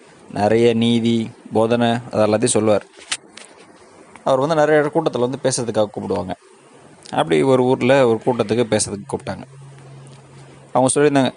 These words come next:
"ஒரு பத்தாயிரம் பேர் கண்டிப்பா வருவாங்க ஐயா, நீங்க கண்டிப்பா வந்து அவங்களுக்கானதெல்லாம் சொல்லிக் கொடுக்கணும், சொர்க்க நரக-, நரகம்,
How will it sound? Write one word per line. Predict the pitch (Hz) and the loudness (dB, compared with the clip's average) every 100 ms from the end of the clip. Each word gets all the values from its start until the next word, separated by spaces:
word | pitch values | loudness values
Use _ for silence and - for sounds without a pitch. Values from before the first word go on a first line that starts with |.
| - | -2
"ஒரு | 107 | -2
பத்தாயிரம் | 101 101 117 120 | 0 2 2 2
பேர் | 123 | 2
கண்டிப்பா | 110 110 113 | 2 2 2
வருவாங்க | 110 107 104 | 2 2 2
ஐயா, | 101 110 92 - - - - | 2 2 0 -8 -20 -20 -14
நீங்க | - 107 | -8 -4
கண்டிப்பா | 101 104 107 | -2 0 0
வந்து | 104 104 104 90 - - | 0 0 0 -2 -10 -12
அவங்களுக்கானதெல்லாம் | 120 101 98 104 98 | -6 -4 -2 -2 -2
சொல்லிக் | 104 104 107 | -2 -2 -2
கொடுக்கணும், | 98 98 98 92 - - - - - - - | -4 -4 -2 -4 -8 -20 -20 -20 -20 -18 -4
சொர்க்க | 104 101 | -2 0
நரக-, | 101 101 104 92 | 0 0 0 0
நரகம், | 104 104 104 104 107 | 0 0 0 -4 -6